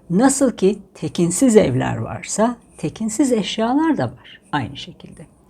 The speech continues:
Bu bir mobilya olabilir, bir takı olabilir, bir giysi olabilir. Aklınıza gelebilecek en masum görünen bir dekoratif eşya bile olabilir. O nedenle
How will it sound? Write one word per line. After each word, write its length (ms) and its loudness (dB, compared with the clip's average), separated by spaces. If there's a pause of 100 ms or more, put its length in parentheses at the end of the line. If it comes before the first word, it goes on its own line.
(320)
Bu 420 6
bir 200 0
mobilya 460 2
olabilir, 880 -4
bir 340 -4
takı 320 -2
olabilir, 920 2
bir 180 0
giysi 500 -6
olabilir. 680 -2 (800)
Aklınıza 420 4
gelebilecek 760 4 (140)
en 280 6
masum 580 0
görünen 560 0
bir 240 4
dekoratif 720 0
eşya 480 -4
bile 140 0
olabilir. 580 -8 (640)
O 140 6
nedenle 480 -4